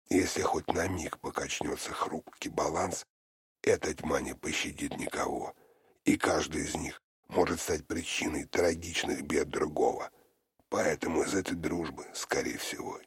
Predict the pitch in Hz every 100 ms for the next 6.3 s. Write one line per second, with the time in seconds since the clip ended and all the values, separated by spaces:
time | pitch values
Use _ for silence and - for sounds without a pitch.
0 | - - - 92 - 95 92 73 71 69
1 | - - - _ _ _ _ _ _ _
2 | _ _ - 117 117 123 117 123 104 101
3 | 107 98 98 104 98 95 - 101 - 85
4 | 98 - 101 - 98 - - 101 92 -
5 | 90 - 87 87 87 - 92 - 101 98
6 | 80 69 71